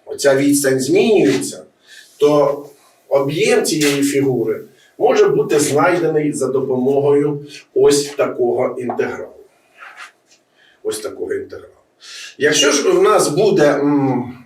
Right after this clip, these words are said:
графік функції обертатись навколо осі ординат, то об'єм тієї ф-, фігури будемо шукати за допомогою ось такого інтегралу. Ну, давайте по черзі. Нехай маємо, е, знайти об'єм фігури, яка обмежена лініями.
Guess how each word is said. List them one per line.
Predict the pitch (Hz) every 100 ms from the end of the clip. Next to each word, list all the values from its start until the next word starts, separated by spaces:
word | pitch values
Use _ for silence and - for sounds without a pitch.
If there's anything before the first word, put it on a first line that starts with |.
| -
графік | - 170 185 156 143
функції | 185 175 147 135
обертатись | 139 147 175 160 139 135
навколо | 147 147 147 156 139
осі | 135 135 143 143
ординат, | 143 160 202 294 294 - - - _
то | 151 151 156
об'єм | 147 156 180 160
тієї | 151 151 202 254 226
ф-, | - - - _ _ -
фігури | 175 147 147 127
будемо | 120 - - - -
шукати | - 123 151 160 135
за | 123
допомогою | 120 113 117 123 135 135 131 139 127
ось | 127
такого | 104 - - -
інтегралу. | 92 95 90 90 95 - _ - - -
Ну, | 226
давайте | 170 147 139
по | 131 120
черзі. | - 110 101 - - - - - - _ 185
Нехай | 202 240 247 208
маємо, | 202 180 175 175 - 143
е, | 151 147 139 135 127
знайти | 127 170 175 170 190
об'єм | - 160 311 165
фігури, | 165 165 185 214 220 202 202 170
яка | 160 156 220 -
обмежена | 175 160 180 202 170 175 175 170 -
лініями. | 143 170 143 123 110 - -